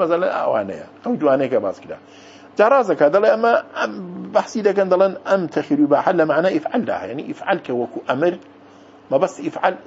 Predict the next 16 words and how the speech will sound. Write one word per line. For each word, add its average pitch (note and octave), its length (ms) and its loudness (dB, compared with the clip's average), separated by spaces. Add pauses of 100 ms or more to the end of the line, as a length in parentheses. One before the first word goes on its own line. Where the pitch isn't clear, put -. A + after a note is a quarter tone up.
(100)
سیغەی D3 380 -4
ئیفعەل D#3 320 -4
نییە D3 160 2
بە G#2+ 120 -2
تایبەت. F2+ 340 -8 (680)
وەکو C3 260 -4 (200)
مەسەلەن، G#2+ 400 -4 (420)
ئیسئەل. - 420 -2 (960)
بەڵکو F3+ 220 0 (160)
مەبەستی G3 340 -2
پێ G#3 180 -2
ئەمرە A#2 260 -2
بەگشتی. F2+ 400 -10 (200)
باشە، D3+ 260 0
دەڵێن F3 240 0
ئەمر F#3+ 200 -2